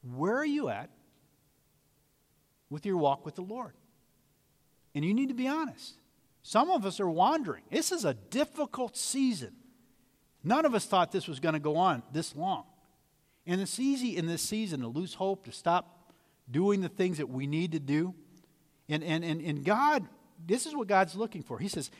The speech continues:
he's looking for peoples whose hearts are fully committed to him. And that's where we need to be, and that's where we need to stay. And, and so is your heart fully committed to the Lord, or are you divided in your focus? Maybe, maybe you need to turn the T V off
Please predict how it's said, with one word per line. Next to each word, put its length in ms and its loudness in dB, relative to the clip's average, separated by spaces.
he's 200 2
looking 260 0
for 300 -4
peoples 360 0
whose 160 -4
hearts 320 2
are 80 -4
fully 560 6
committed 560 2
to 100 -8
him. 320 6
And 100 -6
that's 180 -2
where 120 4
we 160 4
need 160 2
to 80 0
be, 220 0
and 60 0
that's 200 4
where 120 4
we 200 2
need 240 -4
to 80 -6
stay. 640 0
And, 140 0
and 160 -2
so 180 4
is 160 -2
your 80 2
heart 380 6
fully 160 4
committed 380 -4
to 80 -6
the 60 -2
Lord, 280 2
or 100 4
are 60 2
you 160 0
divided 520 6
in 120 -4
your 100 -4
focus? 580 -10
Maybe, 420 4
maybe 420 6
you 120 2
need 160 2
to 80 -6
turn 240 6
the 80 0
T 240 0
V 160 6
off 440 8